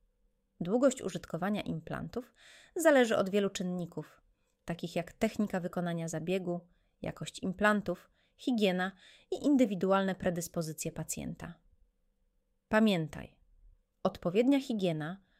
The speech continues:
oraz regularne wizyty kontrolne u stomatologa znacząco wydłużają żywotność implantów i zapobiegają stanom zapalnym wokół nich.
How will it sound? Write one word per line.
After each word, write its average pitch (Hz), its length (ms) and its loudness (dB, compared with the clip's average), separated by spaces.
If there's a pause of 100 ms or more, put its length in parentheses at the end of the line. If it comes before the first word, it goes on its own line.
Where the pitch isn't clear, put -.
(140)
oraz 180 380 0
regularne 190 640 2
wizyty 190 320 -4
kontrolne 196 520 -2
u - 80 -6
stomatologa 190 640 -2
znacząco 214 460 0
wydłużają 180 480 -2
żywotność 170 540 -6
implantów 165 520 -6
i - 80 -10
zapobiegają 175 640 0
stanom 170 380 -4
zapalnym 160 480 -6
wokół 185 300 -6
nich. 165 380 -10